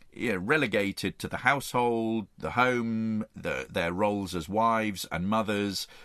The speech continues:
Uh, they're seen often as intellectually and physically inferior to men,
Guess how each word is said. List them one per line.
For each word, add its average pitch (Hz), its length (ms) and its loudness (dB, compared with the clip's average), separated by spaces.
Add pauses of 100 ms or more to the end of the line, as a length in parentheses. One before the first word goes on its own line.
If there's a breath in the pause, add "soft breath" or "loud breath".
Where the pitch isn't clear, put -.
(240 loud breath)
Uh, 82 260 2
they're 87 240 0
seen 123 600 0
often 117 500 2
as 95 380 0
intellectually 117 1080 0
and 78 200 -6
physically 113 720 -2
inferior 104 580 0
to - 140 -8
men, 127 460 0